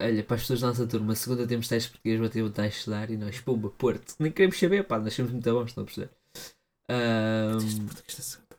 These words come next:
Speaker 1: Yeah, yeah.
Speaker 2: Ok, ok. Vamos estar ali a ver o Porto, meu.
Speaker 1: Yeah, meu, meu, meu. Metemos, metemos,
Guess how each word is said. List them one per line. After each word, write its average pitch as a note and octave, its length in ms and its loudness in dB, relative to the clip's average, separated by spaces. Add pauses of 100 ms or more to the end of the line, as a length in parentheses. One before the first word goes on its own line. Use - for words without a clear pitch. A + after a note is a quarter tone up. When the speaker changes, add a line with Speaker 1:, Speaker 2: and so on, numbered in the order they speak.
Speaker 1:
Yeah, A2 220 0
yeah. G2+ 260 -4 (100)
Speaker 2:
Ok, D3 320 -6
ok. - 160 -16 (380)
Vamos D#3+ 160 10
estar F3+ 140 10
ali F3 160 12
a - 20 12
ver F#3 80 12
o F3 200 12
Porto, E3+ 340 10
meu. E3 100 10
Speaker 1:
Yeah, C3+ 260 12
meu, B2+ 180 8
meu, B2+ 240 4
meu. A2+ 400 2
Metemos, B2 340 2
metemos, - 960 -14